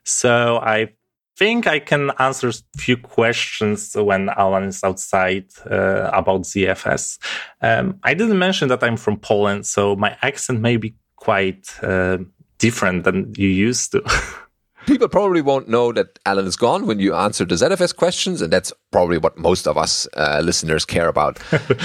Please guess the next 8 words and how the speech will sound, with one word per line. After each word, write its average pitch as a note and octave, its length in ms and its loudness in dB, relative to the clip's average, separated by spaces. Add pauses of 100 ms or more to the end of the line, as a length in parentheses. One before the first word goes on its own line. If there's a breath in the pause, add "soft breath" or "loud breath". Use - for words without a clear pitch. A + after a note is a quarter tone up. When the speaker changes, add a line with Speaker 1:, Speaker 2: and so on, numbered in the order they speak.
(160)
Speaker 2:
Um, G2 260 4
<laughs> - 920 0
the - 80 4
nice D3 280 0
thing F#3+ 160 0
also D#3+ 360 0
is D#3 280 -2 (120)
that A2+ 160 0